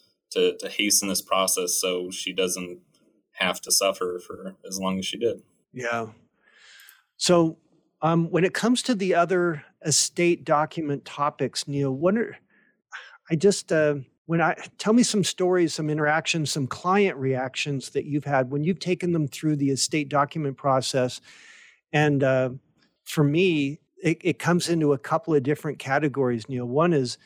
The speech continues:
Speaker 2: how easy it was to ha-, help them put it all together with their attorney or with the online,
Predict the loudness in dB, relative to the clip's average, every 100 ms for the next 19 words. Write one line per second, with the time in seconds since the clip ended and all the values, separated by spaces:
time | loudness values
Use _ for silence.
0 | _ _ -2 2 4 4 2 2 0 0
1 | -2 -2 -2 -6 -10 -6 -8 -2 -2 -2
2 | -4 -2 0 0 0 2 2 0 -2 0
3 | 0 -4 -8 -8 -4 -4 -6 -6 -2 -2
4 | 0 0 -2 -6 -16 _ _ _ -2 0
5 | 2 2 2 2 2 2 0 -6